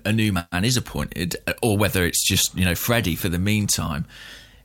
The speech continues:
we've gotta get behind that decision. You know, we've really got to, because this club is at its best when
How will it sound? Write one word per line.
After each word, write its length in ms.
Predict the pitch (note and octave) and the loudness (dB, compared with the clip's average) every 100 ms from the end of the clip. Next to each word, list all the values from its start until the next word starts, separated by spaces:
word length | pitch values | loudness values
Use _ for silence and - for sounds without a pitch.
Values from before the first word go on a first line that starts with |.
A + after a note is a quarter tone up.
| - _ _ - - - - - | -20 _ _ -20 -20 -20 -8 0
we've 120 | B2+ | 2
gotta 220 | - C3+ | 4 2
get 220 | A2+ A#2 | 4 2
behind 400 | C#2 F2 G2 F#2+ | 2 2 4 4
that 120 | E2+ - | 2 0
decision. 480 | - F2+ E2 - - | -2 0 0 -4 -4
You 140 | G3+ | 0
know, 160 | - F2+ | 2 4
we've 180 | G2+ F#2 | 4 2
really 640 | G#2+ A2+ A2 G#2+ G#2 F#2 | 4 4 4 6 4 2
got 320 | E2+ F2+ - - | 2 -2 -2 -2
to, 160 | E2+ D2+ | 0 0
because 540 | F2 - F#2 E2+ - - - - - | -2 2 2 2 0 -6 -20 -20 -2
this 220 | - C3+ | 2 2
club 300 | - A#2+ G2 | 2 2 2
is 100 | F#2+ | 2
at 120 | F#2+ C#2 | 2 2
its 120 | - | 0
best 520 | - G2+ - - - | 2 2 2 -2 0
when 360 | E2+ F2 E2+ | 0 2 2